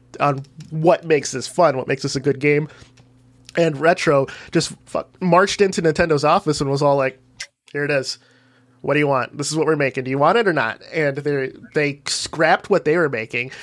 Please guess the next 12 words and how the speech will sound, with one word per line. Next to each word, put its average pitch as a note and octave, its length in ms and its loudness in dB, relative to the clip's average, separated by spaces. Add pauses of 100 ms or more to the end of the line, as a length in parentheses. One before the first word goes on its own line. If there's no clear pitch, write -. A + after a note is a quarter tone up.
(100)
The G3 160 4
parent D4+ 540 -2
company D#3+ 580 0
making A3 360 2
this A3+ 140 -2
game G#3 320 2
scrapped - 520 0
what A#3 80 0
they're G#3+ 120 2
doing F3 260 0
to D#3+ 200 2
let, D#3 260 0